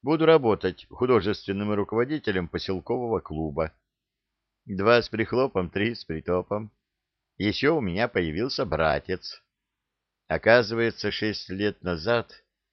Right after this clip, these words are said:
дядя познакомился в Сусумане с женщиной, тоже из бывших.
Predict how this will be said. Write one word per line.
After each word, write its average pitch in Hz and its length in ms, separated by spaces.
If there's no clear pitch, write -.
дядя 95 560
познакомился 87 840
в - 60
Сусумане 85 760
с - 80
женщиной, 73 680
тоже 120 360
из 110 120
бывших. 85 680